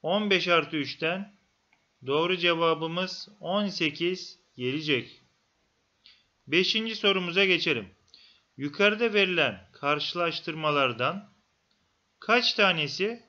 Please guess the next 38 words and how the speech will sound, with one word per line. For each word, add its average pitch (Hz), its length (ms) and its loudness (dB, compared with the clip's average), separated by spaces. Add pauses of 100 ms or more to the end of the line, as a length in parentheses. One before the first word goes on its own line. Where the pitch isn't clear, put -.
doğrudur? 139 600 0 (880)
Bakıyoruz, 156 600 -2
bir 226 420 -2 (100)
küçüktür 233 840 -6
bir 214 260 -2
tam 208 220 0
iki 165 240 -4
bölü 165 180 -2
üç. 139 360 -4 (1000)
Bir 185 360 -4
tam 202 200 -2
iki 190 220 -4
bölü 202 220 0
üç - 160 -4
demek 156 320 -4
bir 185 320 0
ile 190 240 -4
iki 202 260 -2
arasında 165 400 -4
bir 185 60 -10
sayı 180 280 0
demek. 101 260 -6
Yani 117 260 -10
biri 156 200 -4
geçmiş. 180 580 -4 (480)
O 151 100 -4
zaman 180 300 0
birden 147 400 0
büyük. 160 320 -10
Bir 185 480 -2
o 143 100 -6
zaman 127 440 -4 (240)
bir 180 240 -4
tam 160 180 -4
iki 156 180 -8
bölü 151 160 -4
üçten 185 340 -6
küçüktür. 165 480 -10